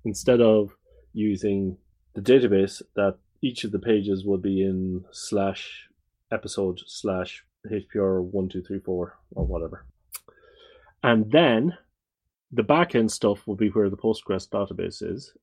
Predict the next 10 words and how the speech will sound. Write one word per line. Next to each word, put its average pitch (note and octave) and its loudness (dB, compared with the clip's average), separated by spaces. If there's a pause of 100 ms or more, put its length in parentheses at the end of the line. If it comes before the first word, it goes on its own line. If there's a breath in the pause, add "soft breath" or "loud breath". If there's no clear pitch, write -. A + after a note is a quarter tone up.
(260)
and G2+ -6 (360)
the G#2+ -6
tools A2 4
necessary G2+ -2
to F#2 -2 (380)
interact A2+ -2
with - -8
the - -18
Postgres F#2+ -6
database F2+ -2